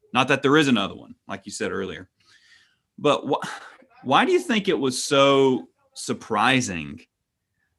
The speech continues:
Wh-, why was it so surprising that there was this good news that was coming in Jesus Christ? Why, why is there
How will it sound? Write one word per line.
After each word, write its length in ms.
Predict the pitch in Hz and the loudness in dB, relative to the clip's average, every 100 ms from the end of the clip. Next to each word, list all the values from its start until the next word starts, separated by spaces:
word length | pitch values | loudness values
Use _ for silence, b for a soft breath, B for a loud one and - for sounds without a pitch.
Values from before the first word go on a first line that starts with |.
| _ _ - | _ _ -6
Wh-, 200 | 127 - | -6 -2
why 240 | 135 190 | 0 2
was 200 | 214 196 | 2 -2
it 80 | - | -2
so 180 | - 165 | 0 0
surprising 720 | - 123 117 135 135 117 104 | -2 -4 0 0 0 0 -2
that 440 | 104 104 107 - _ _ - | 0 0 -2 -6 _ _ -6
there 180 | 117 110 | -2 -2
was 220 | 110 101 | -4 -4
this 200 | 107 - | -6 -6
good 400 | 104 113 127 131 | -6 0 2 4
news 720 | 113 117 110 82 82 - - - _ _ _ _ _ - | 2 2 2 -2 -10 -14 -16 -20 _ _ _ _ _ -8
that 140 | 95 | -8
was 160 | 92 - | -8 -10
coming 520 | - 123 117 90 85 | -2 0 0 -2 -6
in 140 | 107 98 | -4 -4
Jesus 360 | 101 101 95 - | -4 -6 -8 -8
Christ? 440 | 113 107 90 - | -4 -4 -4 -6
Why, 240 | 110 147 - _ b b b b | -6 -6 -8 _ b b b b
why 240 | 127 170 | -2 0
is 140 | 185 156 | 0 4
there 440 | 147 131 120 | 4 6 4